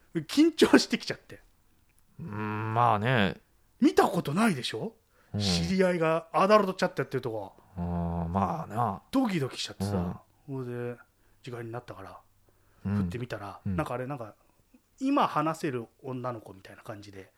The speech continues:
Speaker 2: うん。
Speaker 1: 一覧で出んだよ。
Speaker 2: あー、なるほど。
Speaker 1: それで、
Speaker 2: うん。
Speaker 1: その日がたまたまなんかその、イベントの日だから見に来てって言われたんだけど、
Speaker 2: うん。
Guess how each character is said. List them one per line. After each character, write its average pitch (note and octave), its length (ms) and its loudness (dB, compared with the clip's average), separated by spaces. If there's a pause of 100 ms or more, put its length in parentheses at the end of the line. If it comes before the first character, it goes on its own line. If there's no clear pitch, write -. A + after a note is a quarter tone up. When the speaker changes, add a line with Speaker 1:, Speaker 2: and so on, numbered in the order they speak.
(160)
Speaker 2:
う A#2 80 2
ん。 G2+ 360 4
Speaker 1:
一 - 220 -2
覧 G#3+ 280 2
で F#3 100 2
出 F3+ 140 4
ん D#3 80 2
だ A2+ 80 -8
よ。 - 80 -16 (1160)
Speaker 2:
あ C3+ 340 6
ー、 - 40 2
な B2+ 120 4
る B2 60 0
ほ B2 80 0
ど。 A#2 100 -2
Speaker 1:
そ F3 140 -4
れ F3 80 -4
で、 E3+ 140 0
Speaker 2:
う A2 100 -4
ん。 G2 80 -6
Speaker 1:
そ F#2+ 120 -2
の C4+ 120 2
日 D4 80 2
が A3+ 100 2
た F3+ 140 0
ま C4 100 2
た D4 140 2
ま C#4+ 100 -2
な C#4+ 80 -2
ん C#4 60 -6
か C#3 80 -8
そ - 100 -10
の、 C3 240 -8 (160)
イ F3 100 -4
ベ E4 120 2
ン G4+ 80 -2
ト G4 100 2
の F#4 80 4
日 F4 80 -2
だ D4+ 80 2
か D#3 60 2
ら B2 80 -4
見 D3 80 0
に C3 80 -6
来 - 60 -18
て - 80 -8
っ - 20 -6
て - 80 -18
言 A#2 60 -8
わ - 20 -10
れ - 20 -20
た A2+ 80 -12
ん G2 40 -16
だ F#2+ 60 -20
け G2 60 -20
ど、 G2+ 140 -14
Speaker 2:
う G#2 40 -6
ん。 G#2+ 240 2